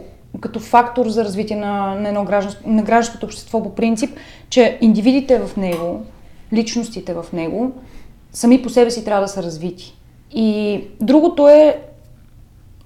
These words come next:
което е важно, да, как да го кажа, да сме по-задружни.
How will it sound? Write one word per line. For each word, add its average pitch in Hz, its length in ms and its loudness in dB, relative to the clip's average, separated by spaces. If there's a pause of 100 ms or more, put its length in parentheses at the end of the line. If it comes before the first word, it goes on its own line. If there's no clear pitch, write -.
(240)
което 247 260 4
е 202 40 2
важно, 214 640 2 (1300)
да, 285 680 8 (2500)
как 349 100 0
да 359 60 2
го 349 80 -2
кажа, 185 500 0
да 214 160 -4
сме 233 240 0
по-задружни. 233 800 0